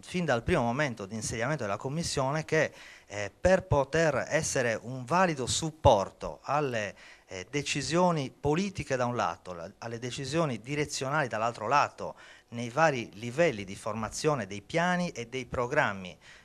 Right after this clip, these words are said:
eh, dell'azienda, abbiamo ritenuto necessario far nascere, anzi far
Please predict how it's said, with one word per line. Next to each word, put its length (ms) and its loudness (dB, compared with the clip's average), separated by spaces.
eh, 220 -10
dell'azienda, 800 -4
abbiamo 400 2
ritenuto 440 -2
necessario 600 0
far 340 0
nascere, 640 0
anzi 380 -4
far 480 -2